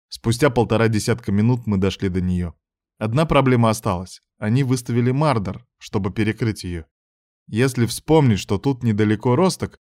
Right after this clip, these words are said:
и дорога ведёт в чащу леса, всё равно жарко тут будет только минут через двадцать. Спасло нас, что орудие было развёрнуто в сторону деревни, да и пехота сопровождения кого-то увлечённо поливала огнём. Снегири были с двух сторон зажаты.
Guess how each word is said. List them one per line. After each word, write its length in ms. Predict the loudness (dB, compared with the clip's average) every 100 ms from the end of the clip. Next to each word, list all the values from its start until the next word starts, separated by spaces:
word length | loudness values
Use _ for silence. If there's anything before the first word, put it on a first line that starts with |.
| _ _ -8
и 80 | 0
дорога 380 | 4 4 4
ведёт 340 | 4 4 2 0
в 100 | -2
чащу 360 | -2 0 0
леса, 440 | 0 0 0 -6 -16 _
всё 240 | -4 2
равно 300 | 4 4 4
жарко 320 | 4 4 2 0
тут 180 | -2
будет 340 | 0 0 0 0
только 280 | 0 0 0
минут 320 | 2 0 0
через 260 | 0 0
двадцать. 520 | 2 2 0 -2 -20 -20 _ _ -20
Спасло 580 | -8 0 2 4 4
нас, 280 | 6 2 -2
что 240 | -6 2 4
орудие 340 | 6 6 4
было 280 | 6 6 6
развёрнуто 640 | 4 4 2 2 0 -2
в 40 | -4
сторону 420 | 0 2 2 2
деревни, 600 | 2 4 6 4 0 -12
да 200 | -8 0
и 120 | 2 2
пехота 440 | 0 0 0 0
сопровождения 960 | -2 -2 0 2 2 2 2 4 2
кого-то 440 | 0 0 0 0 -2
увлечённо 500 | -2 -2 -2 -4 -4
поливала 480 | -4 -4 -2 -2 -2
огнём. 420 | -2 -2 -2 -8 _ _ _ _ _ _ _ _ _ _
Снегири 560 | -12 -4 -2 2 4 4
были 360 | 4 2 2
с 100 | 0
двух 220 | 0 -2 -2
сторон 360 | -4 -2 -2
зажаты. 440 | 0 0 0 -4